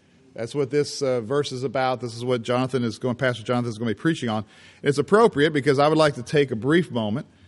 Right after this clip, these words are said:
uh, and thank you all for your prayers and, uh, your love, your well wishes, Facebook posts, which Hope had to show me 'cause I'm not on Facebook,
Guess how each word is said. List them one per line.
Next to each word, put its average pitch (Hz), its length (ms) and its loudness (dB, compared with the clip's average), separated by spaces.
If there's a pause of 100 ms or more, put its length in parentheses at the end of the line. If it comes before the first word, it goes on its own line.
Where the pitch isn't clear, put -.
(300)
uh, 113 360 2
and 117 160 -4
thank 180 320 -2
you 127 140 -4
all 113 420 -2 (460)
for - 180 -10
your 120 160 -6
prayers 147 760 -4 (160)
and, 107 340 -10
uh, 104 60 -4
your 101 180 -6
love, 135 440 2
your 113 120 -6
well 147 300 0
wishes, 123 480 -2 (960)
Facebook 170 420 2
posts, 143 380 -2
which 113 220 -4
Hope 127 180 -2
had 123 140 -2
to 104 60 -4
show 117 200 -4
me 123 100 -4
'cause 117 140 -6
I'm 104 100 -2
not 110 160 -4
on 104 100 -6
Facebook, 107 520 -6